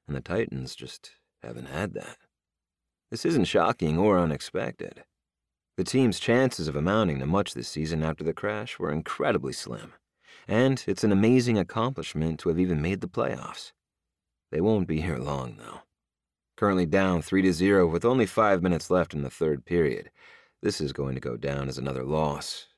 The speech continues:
and they'll only be one game away from elimination.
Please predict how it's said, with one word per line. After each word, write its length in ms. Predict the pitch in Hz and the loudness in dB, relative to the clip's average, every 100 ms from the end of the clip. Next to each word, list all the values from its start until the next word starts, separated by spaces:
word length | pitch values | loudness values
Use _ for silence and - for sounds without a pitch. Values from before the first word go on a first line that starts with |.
| - | -18
and 120 | - | -10
they'll 100 | 71 | -4
only 240 | 87 92 | 2 4
be 120 | 87 85 | 4 4
one 320 | 92 95 85 | 6 4 4
game 180 | 90 85 | 4 4
away 320 | 85 95 87 | 6 6 4
from 180 | - 80 | 2 0
elimination. 760 | 87 87 85 90 - 65 65 | 2 2 2 2 0 -6 -10